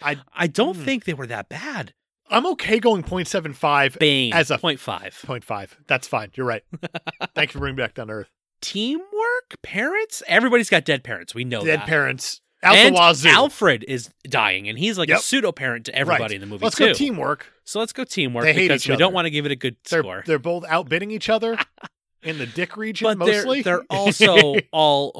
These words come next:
Speaker 2: horned up by the pink dust.
Speaker 1: Right. Point two five.
Speaker 2: Yeah.
Speaker 1: Max, again?
Speaker 2: Point two five.
Speaker 1: Max.
Speaker 2: They end up working together and save the day because Bruce calls him brother and, and talks about trust.
Speaker 1: Right, of course, 'cause words matter all of a sudden. "I got you."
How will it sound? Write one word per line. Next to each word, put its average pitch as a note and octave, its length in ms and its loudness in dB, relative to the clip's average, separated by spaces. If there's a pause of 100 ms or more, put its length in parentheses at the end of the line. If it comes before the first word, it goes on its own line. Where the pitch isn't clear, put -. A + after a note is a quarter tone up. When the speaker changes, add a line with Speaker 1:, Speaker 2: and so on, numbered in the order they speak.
(100)
Speaker 2:
horned D3 320 -2
up A#2+ 300 -2
by A#2 380 -4
the A#2 100 -14
pink G3+ 320 -8
dust. - 460 -12
Speaker 1:
Right. - 360 -6 (360)
Point D#3+ 200 -4
two D#3+ 120 -2
five. - 460 -6 (260)
Speaker 2:
Yeah. D3+ 60 -10
Speaker 1:
Max, F3 420 2
again? F3 260 6
Speaker 2:
Point A3 160 2
two F3+ 100 -2
five. G2 380 -4
Speaker 1:
Max. C3 380 -6
Speaker 2:
They E3+ 80 -2
end A3 240 -2
up F#3+ 120 -6
working D3+ 200 -6
together C3+ 340 -4
and A2+ 100 -10
save B2+ 260 -6
the A2 60 -18
day B2 200 -4
because G2+ 300 -12
Bruce C#3 340 -8
calls B2+ 240 -8
him G#2+ 80 -14
brother A2+ 480 -8 (180)
and, F#2+ 200 -12 (120)
and A2+ 160 -16
talks B2 160 -10
about G#2 160 -14
trust. - 480 -10 (420)
Speaker 1:
Right, C#3 200 0
of - 100 -10
course, - 480 -6
'cause - 340 -16
words C3+ 300 -14
matter C#3+ 300 -4
all G#2 60 -8
of G2+ 40 -12
a G#2+ 60 -14
sudden. G2 300 -14 (220)
"I D#3 120 -4
got G3 240 -2
you." F#2 200 -20